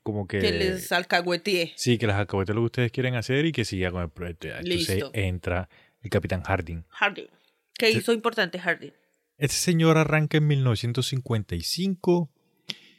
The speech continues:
Speaker 1: y el man decide que el objetivo del Blue Book no debería ser la investigación de informes ovnis, sino minimizar el número de informes de ovnis no identificados.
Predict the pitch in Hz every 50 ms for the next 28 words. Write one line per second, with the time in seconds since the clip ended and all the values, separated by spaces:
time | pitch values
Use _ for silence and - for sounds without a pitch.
0 | _ _ _ _ _ - - 180 175 175 175 165 - - 151 143 143 147 143 143
1 | 147 143 147 - - 151 147 151 147 143 139 131 123 120 110 - 82 87 104 95
2 | - 123 131 139 139 139 139 131 120 113 104 98 90 92 113 123 127 135 151 160
3 | 165 - - - - 101 104 113 117 131 147 165 170 160 151 139 127 120 120 120
4 | 117 - 127 123 120 123 131 127 120 113 104 - - 95 92 90 - - 101 104
5 | 107 113 110 95 - - 107 101 107 110 107 - - - - 131 139 - - 90
6 | 80 143 - - - - - _ _ _ - _ _ - - - 117 113 113 104
7 | 104 104 101 92 101 98 95 98 95 87 - - - 131 135 147 156 143 - -
8 | 131 131 127 120 120 131 135 135 139 139 131 123 110 90 - - - 113 117 123
9 | 123 127 131 139 139 - - _ _ _ _ _ _ _ _ _ _ 113 107 -
10 | - 117 120 123 120 123 127 113 - 110 107 113 123 131 127 127 127 113 98 101
11 | 82 - 104 - - - - - - -